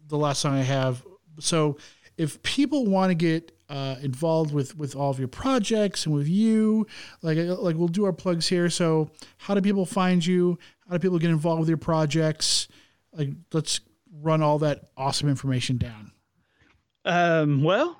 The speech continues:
Speaker 2: uh, I have, uh, my website's kevin aldridge dot com. I'm not really doing anything with it.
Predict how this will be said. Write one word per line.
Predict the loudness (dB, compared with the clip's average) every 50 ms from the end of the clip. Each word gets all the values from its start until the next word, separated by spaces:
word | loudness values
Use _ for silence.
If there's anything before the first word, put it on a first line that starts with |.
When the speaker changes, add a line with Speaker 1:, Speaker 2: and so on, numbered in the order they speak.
| -14 -12
Speaker 2:
uh, | -4 -2 0 2 2 2 2 0 -2 -4 -8 -14 _ _ -20 _ _ _ _ _ _ _ _ _ _ _ _ _ _ _ _ -4
I | 0 0 2
have, | 2 0 0 0
uh, | 2 2 2 0
my | 0 0 0 0
website's | 2 0 0 0 0 0 0 0 -2 -4 -6
kevin | -4 -2 -2 0 0 0
aldridge | 0 0 -2 -6 -4 -2
dot | -2 -2 0 0
com. | 0 0 2 2 2
I'm | 0 0 0
not | 0 0 0
really | 2 2 2 2
doing | 2 0 2 2
anything | 2 2 2 2 2 4 4
with | 2 2 2
it. | 0 0